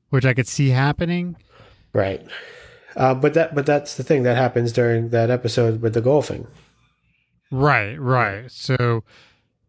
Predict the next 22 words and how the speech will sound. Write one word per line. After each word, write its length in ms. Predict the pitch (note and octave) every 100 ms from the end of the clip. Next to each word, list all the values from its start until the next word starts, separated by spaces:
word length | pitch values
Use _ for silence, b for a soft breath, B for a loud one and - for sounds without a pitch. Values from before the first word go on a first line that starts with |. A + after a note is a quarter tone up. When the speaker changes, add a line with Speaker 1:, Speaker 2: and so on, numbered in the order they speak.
| _ _ -
Speaker 1:
yeah, 240 | C#3+ C#3+
the, 280 | C3 D#3 A#3 -
I'm 240 | G3 E3+ C#3+
just 240 | C#3+ -
not 200 | C#3 A#2+
sure 400 | - C#3+ C3 B2+
what 200 | A#2 A#2
happened. 320 | A2 G#2 - _ -
Speaker 2:
Yeah, 100 | - - -
it, 160 | B2+ B2+
it's 240 | C3+ A#2+
weird, 360 | B2+ C3 A#2+ A2
and 120 | G#2+
it's 140 | G#2 C3+
not 160 | C3
Speaker 1:
Dear 80 | D#3
Speaker 2:
super- 120 | E3+
Speaker 1:
office 460 | C3+ C#3 C#3 D3+ -
writers, 500 | C#3 B2+ A#2+ A2 -
dear 320 | C#3+ D#3+ F3+
Gene 320 | D3 D#3+ D#3+
Stupinski, 880 | - D3+ - C#3+ B2+ - A#2 A#2 G#2